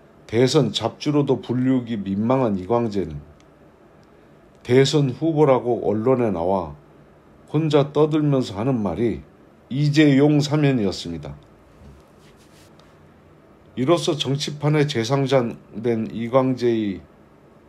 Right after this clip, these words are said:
대주주 지분은 삼성이 가지고 있다는,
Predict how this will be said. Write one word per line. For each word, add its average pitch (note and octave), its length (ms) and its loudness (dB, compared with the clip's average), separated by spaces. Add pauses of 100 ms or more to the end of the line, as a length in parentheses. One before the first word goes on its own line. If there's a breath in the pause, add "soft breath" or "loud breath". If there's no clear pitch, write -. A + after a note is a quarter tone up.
(220)
대주주 C3+ 520 0
지분은 A2 580 -2 (1600)
삼성이 G3 600 2
가지고 B2 460 -2
있다는, G2 560 -2